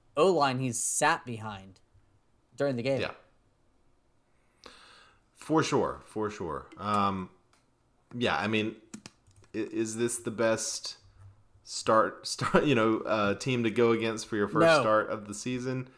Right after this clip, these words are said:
Speaker 2: Maybe not. <laughs> Maybe not. But, uh, all right, well, let's get into our keys of the game here, Jerry. Uh, why don't you go ahead and kick it off for us?
Speaker 1: Okay. All right, we're gonna have to end the call. We got nine minutes left.
Speaker 2: Okay.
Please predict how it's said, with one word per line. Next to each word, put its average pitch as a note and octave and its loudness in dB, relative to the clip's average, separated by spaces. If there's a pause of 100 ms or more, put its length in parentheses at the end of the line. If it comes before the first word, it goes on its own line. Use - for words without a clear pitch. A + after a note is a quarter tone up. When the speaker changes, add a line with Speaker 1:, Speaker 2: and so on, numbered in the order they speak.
(280)
Speaker 2:
Maybe G#2+ -2
not. - -4 (240)
<laughs> E3 2 (880)
Maybe A#2+ 2
not. - -6 (160)
But, A2 4 (100)
uh, G2 -14 (280)
all C3+ 8
right, E2 4
well, A2 2
let's G#3 6
get C4+ -2
into A3+ 0
our G3 6
keys D3 0
of A#2+ -4
the A#2+ 0
game E2+ -4
here, E2 -8
Jerry. F2 -6 (140)
Uh, F#2 -8
why F2+ -6
don't G2+ -8
you - -18
go F2 -10
ahead F2 -8
and E2 -12
kick - -16
it - -10
off - -14
for - -18
us? - -20 (140)
Speaker 1:
Okay. D3 -8 (3500)
All B2+ 4
right, A#2 0
we're C3+ -2
gonna D3 2
have C3 0
to G#2+ -4 (240)
end B2+ -2
the A#2+ -2
call. A#2 -2
We B2+ -10
got A2+ -4
nine G#2+ -10
minutes G#2 -12
left. G2+ -14
Speaker 2:
Okay. C2+ -12